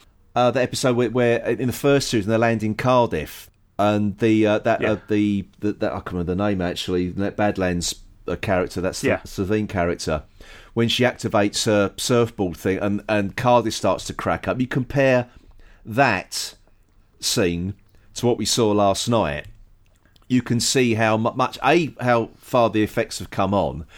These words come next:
Speaker 1: and B, just how much more money they had to spend on that effect, because you had, like, lava and you could see it all crumbling away. And then, but back in that, that particular episode, it was, it was Bad,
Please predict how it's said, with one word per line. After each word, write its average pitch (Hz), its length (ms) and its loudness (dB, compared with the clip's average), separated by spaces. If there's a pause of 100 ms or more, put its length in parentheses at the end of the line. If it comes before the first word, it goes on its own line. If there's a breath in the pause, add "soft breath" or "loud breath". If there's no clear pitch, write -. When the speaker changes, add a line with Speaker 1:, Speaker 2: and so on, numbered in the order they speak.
(300 loud breath)
Speaker 1:
and 123 140 0
B, 127 140 2
just 120 160 -2
how 123 140 4
much 127 260 -2
more 123 100 2
money 120 140 0
they 123 60 4
had 123 100 0
to - 100 -8
spend 123 400 0
on 120 120 2
that 123 160 0
effect, - 380 -2
because 123 320 -2
you 127 80 2
had, 117 120 0
like, 113 200 4
lava 120 640 4
and 113 180 0
you 117 80 -4
could 110 120 -4
see 120 140 0
it - 40 -2
all 117 120 -2
crumbling 117 460 0
away. 113 360 4
And 110 100 0
then, 110 200 -2 (260 loud breath)
but 127 160 -4
back 143 260 0
in 123 120 0
that, 117 340 2 (340 soft breath)
that - 160 2
particular - 380 -4
episode, 92 220 -4
it - 20 0
was, 95 140 -4
it 104 120 -2
was 95 120 -6
Bad, 98 400 0